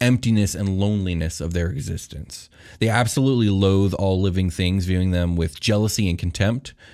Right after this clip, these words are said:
uh, and they long for what they used to possess and kill all who remind them of their sorrow, which is everyone.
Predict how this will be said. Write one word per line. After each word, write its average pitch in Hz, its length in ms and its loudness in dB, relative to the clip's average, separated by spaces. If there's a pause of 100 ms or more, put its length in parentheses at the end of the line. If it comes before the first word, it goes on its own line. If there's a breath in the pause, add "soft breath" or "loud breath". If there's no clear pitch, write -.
(280 loud breath)
uh, 87 240 0
and 95 120 2
they 98 120 4
long 123 280 2
for 113 200 0
what 104 180 0
they 101 80 0
used 95 680 0
to - 80 -2
possess 87 500 -2
and 87 240 -4
kill 101 340 0
all 95 440 -2 (220 loud breath)
who 95 240 0
remind 87 580 0
them 82 160 -4
of 80 80 -6
their 80 160 -4
sorrow, 85 420 -2
which 85 240 -6
is 85 140 -6
everyone. - 500 -14